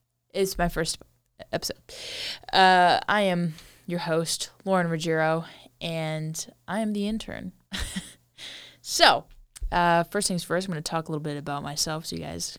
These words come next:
kinda know where I'm coming from and what I'm doing here. So, uh, my name is Lauren, as I mentioned.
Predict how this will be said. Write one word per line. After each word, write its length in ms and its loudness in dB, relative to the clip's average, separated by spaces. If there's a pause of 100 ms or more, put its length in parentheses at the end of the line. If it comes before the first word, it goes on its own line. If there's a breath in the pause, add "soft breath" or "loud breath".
(160)
kinda 260 -10
know 220 -4
where 100 -4
I'm 100 -6
coming 260 -2
from 260 0 (680 loud breath)
and 220 0
what 100 6
I'm 140 2
doing 280 2
here. 300 0 (400 loud breath)
So, 520 2 (500 loud breath)
uh, 500 4 (1400)
my 160 -4
name 160 -6
is 80 -8
Lauren, 180 -6
as 160 -10
I 20 -10
mentioned. 480 0